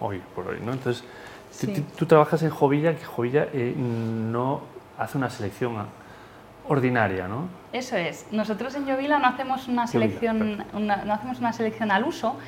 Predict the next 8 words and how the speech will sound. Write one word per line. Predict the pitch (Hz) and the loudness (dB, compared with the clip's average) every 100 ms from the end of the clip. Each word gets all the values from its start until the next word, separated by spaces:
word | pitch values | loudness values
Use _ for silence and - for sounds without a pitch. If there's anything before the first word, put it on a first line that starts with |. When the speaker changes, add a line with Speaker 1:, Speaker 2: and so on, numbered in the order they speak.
| - - - - - | -12 -12 -14 -4 4
Speaker 2:
Eh, | 208 196 190 180 180 175 180 | 6 8 6 6 4 4 4
normalmente | 190 190 214 233 247 262 | 4 4 4 4 2 2
cuando | 262 254 | 2 2
pensamos | 226 214 214 226 233 247 233 | 2 0 0 0 2 0 -2
en | 233 220 220 | -2 0 0
selección | 226 220 214 233 | 2 0 2 0
de | 233 | -2
personal | 233 233 226 226 233 | -2 -2 0 0 0